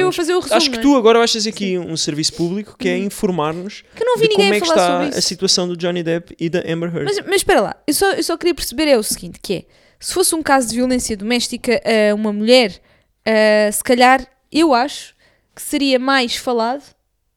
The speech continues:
Speaker 1: do que, aliás, ele está a ser muito falado, mas em Portugal eu não estou a ver as nossas, eh, os nossos líderes de opinião a falar sobre
Speaker 2: Os
Speaker 1: isso.
Speaker 2: nossos líderes
Speaker 1: Porquê?
Speaker 2: de
Speaker 1: Porque é
Speaker 2: opinião.
Speaker 1: violência
Speaker 2: Os nossos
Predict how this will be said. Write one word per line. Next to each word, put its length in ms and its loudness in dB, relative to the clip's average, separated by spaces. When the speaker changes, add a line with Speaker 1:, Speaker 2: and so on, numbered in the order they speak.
Speaker 1:
do 200 -8
que, 100 -20
aliás, 320 0
ele 60 -2
está 100 -2
a 40 0
ser 120 -6
muito 220 -6
falado, 280 -2
mas 140 -6
em 80 -6
Portugal 320 -2
eu 60 0
não 140 -8
estou 200 -6
a 60 -6
ver 260 -6
as 160 0
nossas, 800 -4
eh, 300 0
os 160 -4
nossos 260 0
líderes 400 2
de 80 0
opinião 580 -4
a 100 -4
falar 480 -2
sobre 380 -6
Speaker 2:
Os 80 -6
Speaker 1:
isso. 280 -10
Speaker 2:
nossos 140 -12
líderes 140 -6
Speaker 1:
Porquê? 300 0
Speaker 2:
de 20 -10
Speaker 1:
Porque 260 -6
é 60 0
Speaker 2:
opinião. 260 -2
Speaker 1:
violência 380 -4
Speaker 2:
Os 120 -6
nossos 640 -4